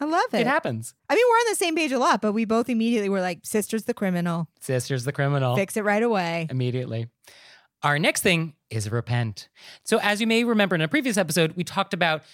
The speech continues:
Speaker 2: a all-you-can-eat sushi restaurant in which you take the rice and shove it under the table.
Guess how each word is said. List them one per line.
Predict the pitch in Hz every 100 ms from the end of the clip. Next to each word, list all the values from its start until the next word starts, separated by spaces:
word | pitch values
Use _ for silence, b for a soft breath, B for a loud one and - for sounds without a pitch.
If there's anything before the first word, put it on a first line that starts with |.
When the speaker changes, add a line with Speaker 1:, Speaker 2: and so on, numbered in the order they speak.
| b
Speaker 2:
a | - 147
all-you-can-eat | 151 160 170 160 151 - _
sushi | - 180 180 226
restaurant | 285 - 240 226 240
in | 165
which | 151
you | 160
take | 143 175 156 -
the | 160
rice | 143 139 170 160
and | 127
shove | - 143
it | 156
under | 156 156
the |
table. | 156 170 170 233 285